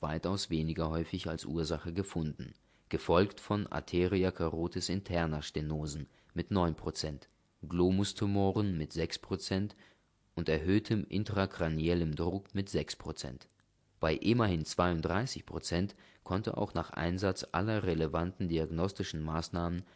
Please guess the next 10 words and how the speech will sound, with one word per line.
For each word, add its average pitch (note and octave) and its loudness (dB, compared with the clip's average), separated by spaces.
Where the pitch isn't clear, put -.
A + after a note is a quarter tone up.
inklusive F2+ 0
Katheterangiographie D#2+ -2
keine F2 -4
Ursache E2+ -2
für - -4
den D2 -4
pulsatilen F2 -2
Tinnitus D#2 -6
gefunden D#2 -4
werden. D#2 -6